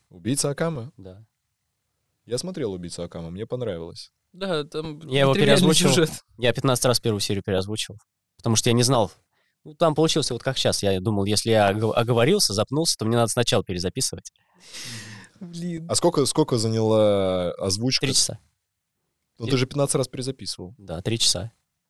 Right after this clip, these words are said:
Speaker 3: Там
Speaker 1: Ты как-то
Speaker 2: Ну,
Speaker 1: очень
Speaker 2: со-,
Speaker 1: быстро перезаписывал для трёх
Speaker 2: ну,
Speaker 1: часов.
Speaker 2: так я ошибся на десятой минуте, пошёл сначала перезаписывать, отменил
Speaker 1: Оу.
Speaker 2: запись.
Speaker 1: Оу. Это был одноголосый,
Speaker 2: Но
Speaker 1: э,
Speaker 2: большую часть
Speaker 1: матч?
Speaker 2: этих, нет.
Speaker 1: То есть в
Speaker 2: Все
Speaker 1: команде?
Speaker 2: мужские.
Speaker 1: Мгм.
Speaker 2: Вот, большую часть я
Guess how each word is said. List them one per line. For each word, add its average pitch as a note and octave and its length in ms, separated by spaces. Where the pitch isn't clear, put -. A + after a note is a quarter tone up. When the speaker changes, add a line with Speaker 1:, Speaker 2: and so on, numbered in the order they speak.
Speaker 3:
Там C#3 160
Speaker 1:
Ты - 80
как-то A#2 160
Speaker 2:
Ну, C#3 40
Speaker 1:
очень - 180
Speaker 2:
со-, F3+ 60
Speaker 1:
быстро D3 240
перезаписывал F#2+ 640
для F2 160
трёх - 180
Speaker 2:
ну, - 20
Speaker 1:
часов. A2 200
Speaker 2:
так - 140
я C3+ 100
ошибся F#3+ 280
на F3 60
десятой C3+ 300
минуте, B2 340
пошёл - 240
сначала B2 340
перезаписывать, A2+ 640
отменил B2 320
Speaker 1:
Оу. C3 40
Speaker 2:
запись. G#2 380
Speaker 1:
Оу. F#2 360
Это G2 200
был G#2 120
одноголосый, G#2 880
Speaker 2:
Но E3+ 220
Speaker 1:
э, - 40
Speaker 2:
большую G#3+ 280
часть G#3 240
Speaker 1:
матч? G3 120
Speaker 2:
этих, E3+ 220
нет. B2+ 640
Speaker 1:
То G2+ 60
есть - 200
в F#2 140
Speaker 2:
Все - 160
Speaker 1:
команде? - 20
Speaker 2:
мужские. F2+ 320
Speaker 1:
Мгм. G2+ 380
Speaker 2:
Вот, G#2 160
большую F#3 360
часть - 480
я C#3 500